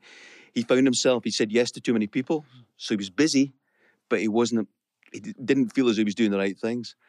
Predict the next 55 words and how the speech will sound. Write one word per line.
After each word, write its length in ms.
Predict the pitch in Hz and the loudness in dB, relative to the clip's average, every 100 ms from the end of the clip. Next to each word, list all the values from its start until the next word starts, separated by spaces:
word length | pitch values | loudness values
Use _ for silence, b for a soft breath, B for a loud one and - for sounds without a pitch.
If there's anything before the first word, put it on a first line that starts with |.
| B B B | B B B
So 160 | - | -10
I 40 | 117 | -8
spent 280 | - 202 | -4 -4
a 40 | 190 | -4
little 140 | 185 | -4
bit 100 | 156 | -4
of 40 | 143 | -4
time. 160 | 151 | -4
First 220 | - 220 | -2 0
thing 80 | 180 | 2
I 40 | 123 | 2
did 100 | 131 | 2
is 100 | 117 | 2
went 200 | 131 - | -2 -2
and 80 | 113 | -8
spent 200 | 120 101 | -6 -4
a 60 | |
month 360 | 104 117 113 - | -2 -2 -4 -12
in 100 | 104 | -10
Australia 520 | 98 - 117 117 110 107 | -10 -4 0 2 0 -2
and 100 | 98 | -4
New 140 | 98 | -4
Zealand. 460 | 92 107 131 143 - _ b b | -2 -2 -2 -6 -18 _ b b
My, 360 | - 101 101 101 | -4 0 0 0
my 120 | 101 | -2
youngest 320 | 101 120 107 | 0 0 0
son, 180 | - 98 | -2 -4
Grant, 280 | 98 104 104 | -2 -4 -4
was 120 | - | -10
training 260 | - 110 95 | -4 -2 -2
to 80 | 92 | -6
be 80 | |
a 60 | 92 | -6
pilot 360 | - 107 113 98 | -2 -2 -2 -4
at 60 | |
the 80 | 104 | -6
time 260 | 113 107 104 | -4 -4 -2
down 140 | 101 | -4
in 80 | 101 | -4
New 80 | 92 | -4
Zealand. 320 | 104 107 101 | -2 -2 -6
So 120 | 95 | -6
my 100 | 95 | -2
wife 180 | 101 95 | -2 -2
and 100 | 98 | -6
I 60 | |
went 200 | 95 101 | -4 -4
down 180 | 101 98 | -4 -4
there 140 | 101 98 | -4 -6
and 140 | 98 | -8
spent 240 | - 104 | -8 -8
some 140 | - 90 | -8 -8
time. 340 | - 98 101 | -4 -4 -4
And 80 | |
I've, 80 | 90 | -6